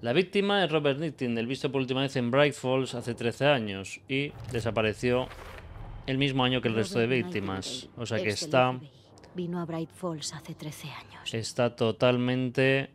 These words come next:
Speaker 1: relacionado. Robert Nightingale es agente del F B I, facultades mentales cuestionables en el momento de su desaparición.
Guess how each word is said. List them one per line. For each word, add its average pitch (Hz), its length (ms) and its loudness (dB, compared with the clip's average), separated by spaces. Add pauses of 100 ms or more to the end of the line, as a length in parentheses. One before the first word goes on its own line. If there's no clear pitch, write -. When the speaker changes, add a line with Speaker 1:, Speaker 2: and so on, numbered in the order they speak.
(160)
Speaker 1:
relacionado. 117 920 2 (1000)
Robert 120 180 4
Nightingale 160 460 4
es 120 80 0
agente 127 300 2
del 120 80 6
F 120 140 4
B 147 260 10
I, - 40 6
facultades 117 540 6
mentales 117 480 4
cuestionables 135 680 6
en 123 60 4
el 113 60 4
momento 117 400 6
de 117 80 6
su 127 180 0
desaparición. 110 960 6